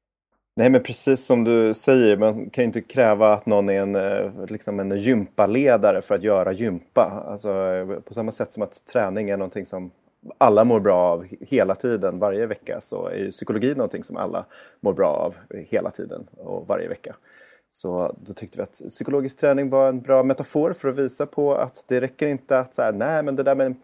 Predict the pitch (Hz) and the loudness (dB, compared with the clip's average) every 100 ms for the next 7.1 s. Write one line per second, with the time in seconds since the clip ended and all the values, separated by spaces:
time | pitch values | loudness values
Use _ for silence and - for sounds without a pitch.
0 | - - 139 170 113 - - 151 135 147 | -20 -8 2 4 4 4 2 2 2 0
1 | 165 180 160 - 147 - 185 147 123 131 | -2 -6 -4 -4 -6 -2 -2 2 0 0
2 | - 190 123 98 120 180 104 95 98 101 | -4 -2 -2 -2 -2 -2 -4 -6 -4 -2
3 | 110 107 104 98 _ - _ - 147 147 | 0 0 -2 -6 _ -20 _ -8 -4 -2
4 | 143 143 139 135 127 139 127 143 139 143 | 0 0 0 -2 -6 -14 -12 -6 -2 0
5 | 139 127 113 92 - 104 98 98 92 92 | 0 -2 -4 -6 -4 0 2 4 2 0
6 | - 107 95 95 87 - - - - - | -4 0 4 4 2 -6 -12 -14 -14 -14